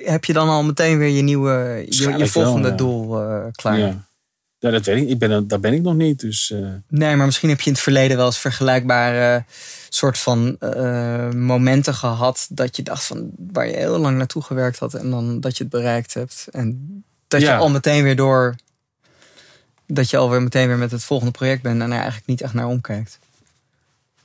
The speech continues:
Speaker 2: Ja, ik kan maar naar het, eh, ja, ik zit nu naar een plaatje te kijken wat het perfect visualiseert. Het is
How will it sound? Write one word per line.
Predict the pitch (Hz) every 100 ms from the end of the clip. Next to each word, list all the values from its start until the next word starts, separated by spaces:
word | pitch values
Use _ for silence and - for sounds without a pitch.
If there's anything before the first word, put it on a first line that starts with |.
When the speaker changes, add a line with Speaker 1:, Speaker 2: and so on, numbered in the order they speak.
| _ _ _
Speaker 2:
Ja, | - 127
ik | - 113
kan | 113
maar | 117
naar | 110 104
het, | 101 -
eh, | 107 104 104 101 -
ja, | 113
ik | 117
zit | - 113 123
nu |
naar | 117 104
een |
plaatje | - 131 135
te | -
kijken | - 101 107 107
wat | 113
het | 107
perfect | - - 165 -
visualiseert. | 160 135 123 117 123 135
Het | 104
is | - -